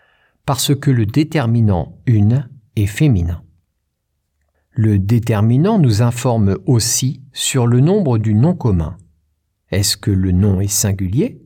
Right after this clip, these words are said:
seulement un ou une, ou pluriel, plusieurs ? Une jument est un nom commun singulier parce que le déterminant une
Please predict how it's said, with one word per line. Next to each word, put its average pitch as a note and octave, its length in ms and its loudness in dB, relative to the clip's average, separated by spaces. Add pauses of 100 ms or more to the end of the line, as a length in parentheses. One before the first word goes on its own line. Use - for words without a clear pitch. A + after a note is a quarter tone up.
seulement F2+ 560 -4
un G#2+ 180 -2 (100)
ou G2 220 -6
une, B2 400 -2 (540)
ou E3+ 180 0
pluriel, F#2+ 880 -4 (300)
plusieurs ? G2 760 -4 (1120)
Une A2 280 2
jument G#2+ 640 0
est A#2+ 220 -2
un G#2+ 100 2
nom G2+ 220 2
commun G#2 480 0
singulier A2+ 840 -2 (580)
parce C3 320 -2
que B2+ 180 -2
le A2 180 2
déterminant A2+ 960 0
une B2 440 0